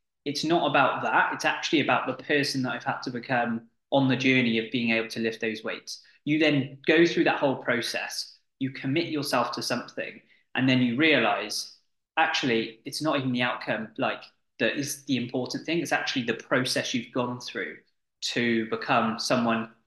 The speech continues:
who backs themselves to succeed, who's confident, who trusts themselves to show up daily. I was training five days a week, two hours, two and a half hours at a time, lots of sitting down, mind you. Um, that's just what a weightlifter does. But,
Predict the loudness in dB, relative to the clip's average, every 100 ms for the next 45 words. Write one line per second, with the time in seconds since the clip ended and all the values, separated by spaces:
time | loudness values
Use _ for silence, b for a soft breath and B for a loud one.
0 | _ _ -2 0 0 0 -2 2 2 2
1 | -4 -8 -8 2 4 4 2 -10 _ -6
2 | -4 0 0 0 0 0 0 -4 -6 -2
3 | 0 0 -4 -2 -2 0 2 2 2 -2
4 | -2 0 0 -2 0 0 2 0 -4 -12
5 | _ _ 0 2 2 2 2 2 4 4
6 | 2 0 0 -4 -4 -6 -6 -12 -4 2
7 | 4 6 4 2 -2 -8 -12 -20 _ -2
8 | 0 2 2 4 2 2 0 -2 -4 2
9 | 4 4 0 -6 _ 2 2 0 -4 -2
10 | 0 0 0 -4 -8 -12 -14 -16 _ _
11 | _ 2 4 2 0 -2 -4 -6 -6 -8
12 | -6 -8 -10 -14 -4 -2 0 -2 -2 0
13 | 0